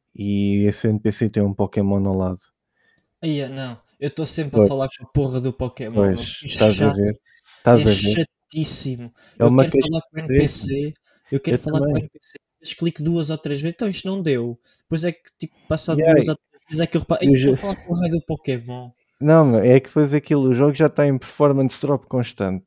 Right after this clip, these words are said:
Speaker 1: Portanto, ainda tens que estar a assistir àquela animaçãozinha de caca que não contribui para
Speaker 2: E é
Speaker 1: nada
Speaker 2: longa.
Speaker 1: desta vida.
Speaker 2: E é longa.
Speaker 1: E é
Speaker 2: São, tipo, aí
Speaker 1: longa.
Speaker 2: cinco segundos.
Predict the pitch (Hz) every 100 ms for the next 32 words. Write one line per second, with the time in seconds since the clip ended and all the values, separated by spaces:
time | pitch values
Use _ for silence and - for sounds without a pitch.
0 | _ 127 123 120 135 135 147 - - 139
1 | 131 120 - - 107 107 - 123 123 127
2 | 127 123 - 127 117 113 110 - - 101
3 | - 107 117 127 123 131 120 120 127 123
4 | 123 113 143 - 180 113 113 131 117 98
5 | 98 95 104 165 151 170 185 180 175 156
6 | 131 117 117 110 135 120 110 110 104 110
7 | 139 160 - - 170 190 175 156 131 131
8 | -